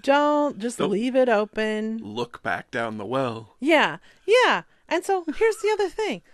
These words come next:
Speaker 1: When you're getting rid of a haunted doll in a well, don't go back to the well and lean all the way over and look down into the darkness, because you know what's gonna happen?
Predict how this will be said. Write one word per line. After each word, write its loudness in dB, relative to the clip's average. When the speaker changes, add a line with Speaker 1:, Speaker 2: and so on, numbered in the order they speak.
Speaker 1:
When 0
you're 2
getting 2
rid 2
of 0
a 0
haunted -4
doll 0
in -4
a -4
well, -2
don't 0
go 2
back -2
to -6
the -2
well 0
and -2
lean 0
all 4
the -2
way 0
over 2
and 0
look -2
down 0
into -2
the -2
darkness, -4
because -2
you 0
know 2
what's -2
gonna 0
happen? -4